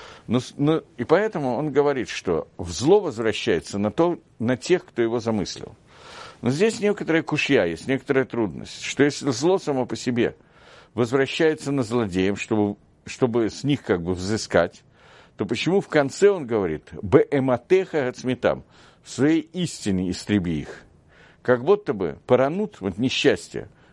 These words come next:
приходит со стороны к душе, что это понятие эмет. Мы же только что сказали,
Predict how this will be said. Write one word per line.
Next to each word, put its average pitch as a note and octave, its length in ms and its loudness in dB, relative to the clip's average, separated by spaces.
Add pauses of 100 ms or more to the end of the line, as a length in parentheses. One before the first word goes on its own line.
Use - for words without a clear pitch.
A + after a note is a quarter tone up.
приходит D#3+ 420 0
со C#3+ 120 -6
стороны D3+ 420 0
к C3+ 60 -4
душе, D3 420 0 (280)
что - 200 0
это A#2 160 0
понятие C3+ 500 2
эмет. F#2+ 340 -4 (380)
Мы A2+ 100 -2
же C3+ 100 -6
только D#3+ 320 -2
что - 180 0
сказали, G2 540 0